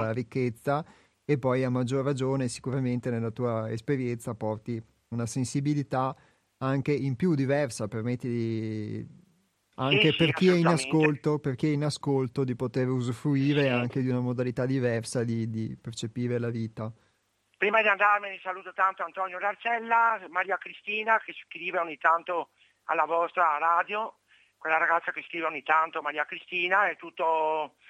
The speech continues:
Speaker 2: tutti gli ascoltatori e tutto lo staff del centosei altrove.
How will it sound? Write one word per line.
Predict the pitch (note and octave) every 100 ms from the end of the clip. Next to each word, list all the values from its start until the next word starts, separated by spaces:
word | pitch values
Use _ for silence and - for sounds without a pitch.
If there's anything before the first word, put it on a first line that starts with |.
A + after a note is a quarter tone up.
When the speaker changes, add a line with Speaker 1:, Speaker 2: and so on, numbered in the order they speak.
| -
Speaker 2:
tutti | - E3 F#3
gli |
ascoltatori | F3+ F3 F3+ G3 E3 D#3+ F3+
e |
tutto | F3 D#3+ D#3+
lo |
staff | C#3+ D#3 D3+
del | D3+
centosei | C#3+ D#3 C#3+ - C#3+
altrove. | B2 A2 B2+ C#3+ D3+